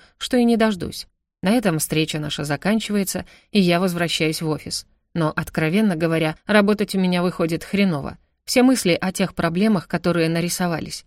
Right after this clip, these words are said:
Так что в итоге плюю и еду домой пораньше. Неосознанно тянусь к сыну и Полинке, зная, что рядом с ними смогу хоть немного расслабиться. Но стоит мне только зайти в дом, как навстречу выбегает Поля, бледная, с потерянным выражением лица.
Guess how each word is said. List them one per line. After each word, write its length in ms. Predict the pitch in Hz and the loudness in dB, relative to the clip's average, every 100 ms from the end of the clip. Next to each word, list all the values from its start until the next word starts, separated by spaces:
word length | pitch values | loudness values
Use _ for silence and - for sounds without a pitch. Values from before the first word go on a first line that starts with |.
| - | -4
Так 160 | 240 - | 0 2
что 160 | 233 | 4
в 80 | 220 | 4
итоге 340 | 220 262 180 | 4 4 4
плюю 440 | 180 208 226 254 247 | 2 4 4 4 4
и 180 | - 160 | 2 2
еду 340 | 175 214 175 | 4 4 2
домой 300 | 151 165 170 | 0 0 0
пораньше. 540 | 175 175 147 - - - _ | -2 -2 -2 -6 -8 -16 _
Неосознанно 680 | 190 196 185 214 190 180 165 | 0 2 2 2 2 0 0
тянусь 380 | 156 180 175 - | -2 0 -2 -4
к 80 | - | -4
сыну 300 | - 226 190 | 0 2 2
и 60 | |
Полинке, 560 | 170 190 214 190 156 - _ - | 2 4 4 2 -2 -12 _ -6
зная, 260 | 185 202 185 | 0 2 2
что 180 | 190 | 2
рядом 280 | 185 185 175 | 2 2 0
с 120 | 165 | 0
ними 340 | 202 226 180 - _ - | 2 4 2 -2 _ -2
смогу 380 | 220 214 214 | 4 4 4
хоть 240 | 208 208 202 | 0 0 2
немного 400 | 208 208 190 185 | 4 4 2 0
расслабиться. 720 | 196 - 175 151 147 - - _ _ _ 165 | 0 -2 -4 -4 -8 -12 -14 _ _ _ -2
Но 100 | 180 | 0
стоит 380 | - 220 214 - | 0 0 0 0
мне 240 | 175 170 | 0 0
только 360 | 160 185 175 170 | -2 -2 -2 -2
зайти 320 | 170 180 180 | 0 0 -2
в 100 | 151 | -4
дом, 280 | 156 208 220 - _ | -2 0 0 -6 _
как 180 | - 180 | -8 -2
навстречу 640 | 185 170 - 220 220 175 | 0 0 -2 0 0 -2
выбегает 500 | 165 175 170 214 214 | 0 2 2 0 -2
Поля, 400 | - 240 190 - - - | -2 0 0 -4 -14 -10
бледная, 560 | 165 175 202 190 151 156 | -2 2 2 2 -2 -6
с 80 | - | -4
потерянным 540 | 180 180 185 180 170 | -2 0 2 2 0
выражением 560 | 170 170 165 180 170 160 | 0 0 0 0 0 0
лица. 440 | 160 - 190 | -2 -2 -4